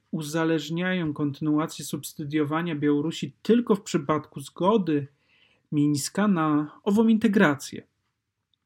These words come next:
Łukaszenka jednak, em, nie chce stać się gubernatorem kolejnego kraju wewnątrz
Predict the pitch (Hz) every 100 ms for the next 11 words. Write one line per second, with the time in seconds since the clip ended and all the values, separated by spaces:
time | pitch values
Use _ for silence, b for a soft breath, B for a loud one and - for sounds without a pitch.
0 | _ 156 143 156 185 214 208 160 160 160
1 | 165 160 - - - 165 165 160 - 202
2 | 247 - 180 - 175 - 180 151 151 156
3 | 151 147 139 156 156 143 151 147 147 151
4 | 147 - - 151 156 147 139 151 147 147
5 | 139 -